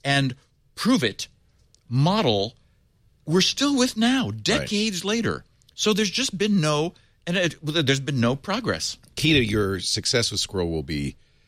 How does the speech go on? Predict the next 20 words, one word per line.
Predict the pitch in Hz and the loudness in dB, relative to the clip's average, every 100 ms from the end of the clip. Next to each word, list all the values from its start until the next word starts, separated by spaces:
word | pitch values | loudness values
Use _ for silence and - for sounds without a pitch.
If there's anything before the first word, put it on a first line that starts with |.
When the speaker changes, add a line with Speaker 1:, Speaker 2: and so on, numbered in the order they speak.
| _ _ _ _ | _ _ _ _
Speaker 2:
getting | 123 104 87 | 0 2 2
websites | 87 - 78 - | 2 2 2 0
to | 67 | 0
adopt | - 107 95 - | 2 2 0 -4
it. | 104 | -4
Speaker 1:
Yes, | 101 - - - | -4 -4 -6 -4
and | 131 | -2
that's | 214 - | -2 -4
why | 175 165 160 156 - _ - - - _ _ | -4 -2 -2 -6 -10 _ -20 -20 -20 _ _
one, | 113 165 196 135 | -2 0 0 2
one | 175 | 2
of | 214 185 | 2 0
the, | 156 147 143 - - - | 2 0 0 -10 -20 -6
one | 117 220 | 0 2
of | 170 | 0
the | |
cool | - - 196 202 | -2 -2 0 0
things | 175 131 120 | 0 0 0
about | - 110 104 | 0 0 0
this | - 76 - | -4 -6 -4